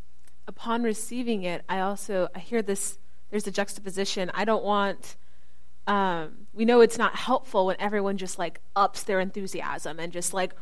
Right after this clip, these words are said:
rushes anyone that comes in. Serves no one, and it scares people.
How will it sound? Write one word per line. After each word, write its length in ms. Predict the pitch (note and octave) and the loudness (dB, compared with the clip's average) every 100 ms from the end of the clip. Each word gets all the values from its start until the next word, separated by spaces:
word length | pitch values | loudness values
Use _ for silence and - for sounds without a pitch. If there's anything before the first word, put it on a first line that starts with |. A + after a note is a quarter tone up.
| - | -2
rushes 600 | G#3 A3+ A3 - A3 G3+ | 10 10 10 6 4 4
anyone 480 | - G3+ G3+ G3 G3 | 2 2 2 2 2
that 140 | F#3 | 0
comes 320 | - G3+ F#3 F#3+ | 0 -2 0 0
in. 300 | F#3 D#3+ E3 - - - - - | 0 -2 -4 -6 -6 -6 -6 -4
Serves 420 | - A3+ G3+ G3 | 0 2 2 2
no 160 | F3+ E3 | -2 -2
one, 300 | E3+ D#4 F4 - - | -2 -2 -4 -6 -6
and 100 | - | -2
it 80 | F3+ | -2
scares 400 | - - A3+ G#3 | -2 2 2 2
people. 460 | - F3+ D#3+ F3 | 0 -6 -4 -4